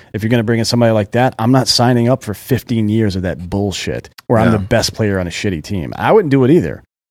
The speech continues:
Speaker 1: regardless of how much money it is. Like,
Speaker 2: I,
Speaker 1: why would
Speaker 2: I
Speaker 1: you
Speaker 2: would be worried about an injury. Um, but is he, is he, is this his last year in the
Speaker 1: No, he's,
Speaker 2: contract?
Speaker 1: he's under control for two more,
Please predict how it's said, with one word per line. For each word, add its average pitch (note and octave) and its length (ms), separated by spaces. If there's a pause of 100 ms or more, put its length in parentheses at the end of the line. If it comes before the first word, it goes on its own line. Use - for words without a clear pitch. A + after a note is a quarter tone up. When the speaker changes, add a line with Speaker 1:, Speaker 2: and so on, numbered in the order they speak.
(280)
Speaker 1:
regardless B2+ 420
of G#2 100
how A2 140
much G2 160
money G#2+ 240
it A#1 100
is. C#2 220
Like, F#2+ 100
Speaker 2:
I, C3 120
Speaker 1:
why C#3 80
would D#3+ 80
Speaker 2:
I - 40
Speaker 1:
you F#3 80
Speaker 2:
would F#3+ 100
be G3 100
worried F3 320
about C#3+ 240
an A#2 100
injury. F#2 440 (200)
Um, G2 540 (100)
but A#2 140
is A2+ 160
he, C#3+ 80
is C3+ 200
he, E3 260
is D3 240
this E3 140
his D#3+ 120
last E3 300
year E3+ 200 (420)
in B2+ 80
the B2 60
Speaker 1:
No, C3+ 160
he's, F3 100
Speaker 2:
contract? D3+ 220
Speaker 1:
he's F3+ 140
under F3 180
control C3 360
for G2 120
two D3 260
more, C#3 160